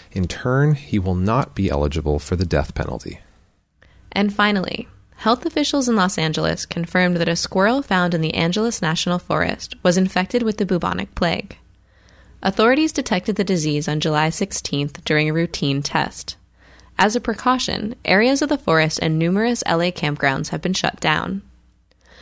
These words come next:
Speaker 2: The plague is also known as the Black Death, and it killed twenty-five million people in Europe in the fourteenth century.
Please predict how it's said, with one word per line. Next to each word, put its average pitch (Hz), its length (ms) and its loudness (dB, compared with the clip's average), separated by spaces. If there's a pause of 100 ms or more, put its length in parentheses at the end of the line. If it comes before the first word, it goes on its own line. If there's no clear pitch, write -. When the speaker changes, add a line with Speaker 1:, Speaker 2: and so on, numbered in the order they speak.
(260)
Speaker 2:
The 196 100 0
plague 285 300 2
is 330 120 0
also 214 300 2
known 175 240 4
as 175 140 0
the 175 80 -2
Black 151 340 -2
Death, - 380 -4 (100)
and 170 100 0
it - 120 -4
killed 180 200 -2
twenty-five 240 540 0
million 202 300 2
people 165 340 -2
in 160 140 0
Europe - 340 -4
in 160 80 0
the 160 60 0
fourteenth - 460 -4
century. 151 580 -2